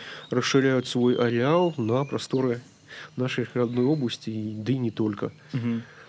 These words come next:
Speaker 1: На самом деле это тоже очень интересно смотреть, потому что периодически удаётся собрать, э, увидеть какие-то виды, которые раньше не были характерны,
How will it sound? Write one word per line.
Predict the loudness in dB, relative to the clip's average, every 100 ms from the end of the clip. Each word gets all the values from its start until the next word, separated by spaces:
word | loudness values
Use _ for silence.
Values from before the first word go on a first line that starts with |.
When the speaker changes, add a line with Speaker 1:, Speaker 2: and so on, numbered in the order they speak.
| -18 -2
Speaker 1:
На | 2 4
самом | 4 4 6
деле | 4
это | 4
тоже | 2 4
очень | 2 0
интересно | 2 2 0 0
смотреть, | -4 -4 0 -2 -2
потому | -8 -8 -8
что | -10 -12 -12 -6
периодически | -2 0 -2 -4 -4 -6 -8 -20 -18 -18 -18 -20 -18 -6
удаётся | 0 2 2 0 -2
собрать, | 0 2 2 2 0 -4 -6 -6
э, | -4 -2 -2 -4 -6 -8 -12 -20 -20 -20 -20 -20 -20 -6
увидеть | -2 2 2 0 -2
какие-то | -4 -2 -2 0
виды, | -2 0 0
которые | 0 0 0 0 2
раньше | 0 2
не | 2 4 2
были | 0 -2
характерны, | -2 -6 -10 -6 -6 -4 -8